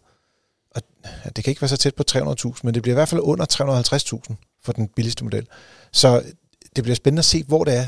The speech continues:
hvor langt ned de ligesom kan klemme citronen, øh, hvor langt ned de kan komme.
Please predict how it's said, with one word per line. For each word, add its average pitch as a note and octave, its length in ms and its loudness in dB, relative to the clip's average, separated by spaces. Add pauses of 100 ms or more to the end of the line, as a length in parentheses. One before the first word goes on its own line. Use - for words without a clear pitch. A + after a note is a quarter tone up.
(100)
hvor B2 100 0
langt C3+ 160 -2
ned C#3+ 100 2
de C#3+ 120 -6
ligesom C3+ 260 -4
kan - 180 -16
klemme B2+ 220 0
citronen, C3 480 -8 (180)
øh, A2+ 100 0
hvor G#2 120 -2
langt A#2+ 160 -2
ned A2+ 80 -4
de A#2+ 80 -10
kan A#2 120 -6
komme. G#2+ 300 -4